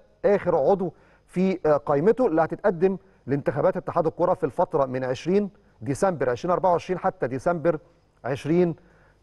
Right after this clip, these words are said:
تمانية وعشرين. طيب، هل المهندس هاني أبو ريدة خلال الساعات اللي جاية هيعلن ترشحه في الاتحاد الإفريقي؟ معلوماتي آه، ولكن نسبة ترشحه للاتحاد الإفريقي كعضوية اللجنة التنفيذية في الفيفا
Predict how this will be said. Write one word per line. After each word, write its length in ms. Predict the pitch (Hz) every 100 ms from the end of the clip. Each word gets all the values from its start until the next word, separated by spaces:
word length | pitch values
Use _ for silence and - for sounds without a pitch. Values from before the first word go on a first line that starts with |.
| -
تمانية 440 | 147 170 156 143 - -
وعشرين. 480 | 143 143 - 101 87 _ _ -
طيب، 220 | 147 92 - _ _ _ _ _ _ -
هل 180 | 214
المهندس 420 | 277 220 262 226 208
هاني 100 | 247
أبو 100 | 170
ريدة 340 | 196 151 107 - _ -
خلال 280 | 160 175 220
الساعات 320 | - 196 208
اللي 120 | 160
جاية 240 | 160 180
هيعلن 280 | 143 208 202
ترشحه 500 | 170 151 - 131 147
في 100 | 101
الاتحاد 360 | 147 139 - 196
الإفريقي؟ 580 | 185 - 233 - 233 226 _ _
معلوماتي 460 | 147 151 170 190 143
آه، 180 | 117 - _ _ _ -
ولكن 520 | 165 226 226 208 170 - _ _ _ _ _ _ _ 123
نسبة 400 | 214 202 165 165 -
ترشحه 500 | 147 139 196 - 104 _ _ _ _ _ -
للاتحاد 480 | 131 135 156 214 220
الإفريقي 480 | 170 - 185 -
كعضوية 600 | 135 147 147 135 180 233 196
اللجنة 280 | 165 202 190
التنفيذية 480 | - 160 160 156 196
في 80 | 160
الفيفا 440 | 127 220 - 247